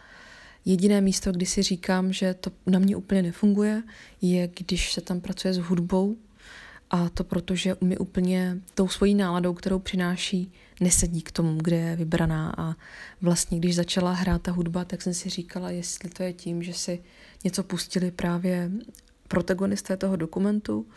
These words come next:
jestli nehraje v té scéně, protože je přítomná tomu natáčení.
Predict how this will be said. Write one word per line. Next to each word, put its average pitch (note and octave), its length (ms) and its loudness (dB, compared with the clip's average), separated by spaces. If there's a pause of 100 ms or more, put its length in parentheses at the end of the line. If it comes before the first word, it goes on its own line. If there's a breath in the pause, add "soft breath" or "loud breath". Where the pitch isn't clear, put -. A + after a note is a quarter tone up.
(320 loud breath)
jestli F3+ 220 0
nehraje F#3 320 0
v F#3 60 -10
té F#3 160 0
scéně, F#3 640 -2 (380 loud breath)
protože F3+ 340 -4
je F3 60 0
přítomná F3+ 500 -4
tomu F3+ 220 0
natáčení. F#3 800 -2